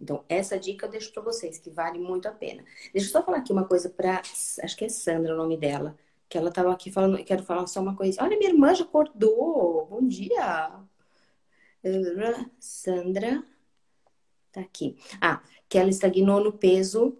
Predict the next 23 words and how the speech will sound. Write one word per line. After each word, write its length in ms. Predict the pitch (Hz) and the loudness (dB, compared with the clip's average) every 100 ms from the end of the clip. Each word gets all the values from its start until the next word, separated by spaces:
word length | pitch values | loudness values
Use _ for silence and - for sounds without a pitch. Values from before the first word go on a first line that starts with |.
| _ | _
e 100 | 196 | 0
não 160 | 208 214 | 0 2
desce. 180 | 147 - | 0 0
Vou 100 | 180 | 0
só 160 | 214 | 0
falar 160 | 220 214 | 0 0
uma 140 | 220 | 0
coisa 280 | 214 196 190 | -2 -2 -2
que 80 | 190 | -4
eu 60 | 185 | -2
gosto 180 | 185 | -2
de 60 | 180 | -4
falar 180 | 175 175 | -10 -10
pras 200 | - - | -14 -6
pessoas 440 | 180 - 170 170 | -6 -4 -6 -4
também. 420 | 190 180 160 151 - | -2 0 -2 -4 -6
E 80 | 175 | 0
o 60 | 175 | 0
Edu 260 | 170 180 | 0 -4
certamente 600 | - 180 180 180 185 196 | -4 -6 -2 -2 -2 -2
vai 100 | 190 | -4
concordar 380 | 190 185 190 185 | -4 -6 -6 -10
comigo. 420 | - 202 151 - | -4 -2 -2 -4